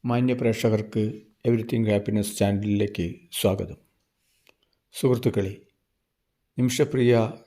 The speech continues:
കേസിൽ നിമിഷപ്രിയയുടെ വിടുതൽ, ആയുസ് നീട്ടിക്കിട്ടിയ വിടുതലിന് വേണ്ടിയിട്ട് നമ്മുടെ,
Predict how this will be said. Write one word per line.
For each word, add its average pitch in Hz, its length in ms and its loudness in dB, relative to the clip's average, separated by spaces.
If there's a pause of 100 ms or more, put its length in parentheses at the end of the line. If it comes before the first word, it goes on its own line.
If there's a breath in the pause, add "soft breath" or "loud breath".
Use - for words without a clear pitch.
(140)
കേസിൽ 113 480 0 (1120)
നിമിഷപ്രിയയുടെ 127 1000 4 (1700)
വിടുതൽ, 113 420 0 (840)
ആയുസ് 117 460 0
നീട്ടിക്കിട്ടിയ 123 680 0
വിടുതലിന് 117 1400 -2
വേണ്ടിയിട്ട് 110 760 0 (680)
നമ്മുടെ, 110 480 0